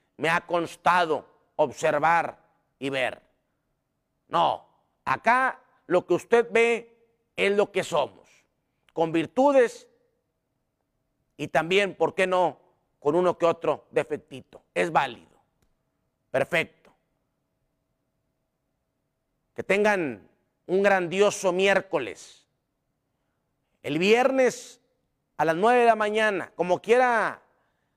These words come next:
mañana se los voy a recordar, porque tenemos preparado algo sabroso, algo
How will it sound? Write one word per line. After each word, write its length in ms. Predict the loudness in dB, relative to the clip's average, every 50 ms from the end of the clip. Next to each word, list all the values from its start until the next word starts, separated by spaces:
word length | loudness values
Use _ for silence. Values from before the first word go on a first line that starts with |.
| _ _ -6
mañana 440 | -2 -2 0 0 0 2 2 0
se 140 | 0 0 0
los 100 | -2 0
voy 140 | 2 4 4
a 80 | 4 4
recordar, 720 | 2 0 -2 -2 0 2 2 2 2 0 -4 -10 _ _ _
porque 200 | -18 -16 -14 -14
tenemos 380 | -12 -8 -4 -2 0 0 0 -2
preparado 600 | -2 -4 -2 0 0 2 2 2 2 2 2 2
algo 480 | 2 0 0 0 0 0 0 -2 -8 _ _ _ _ _ _ _
sabroso, 680 | -2 0 2 4 4 4 4 2 0 -4 -10 -20 -20 _ _ _ _ _ _
algo 640 | -4 -2 0 2 4 4 4 4 2 0 -4 -10 _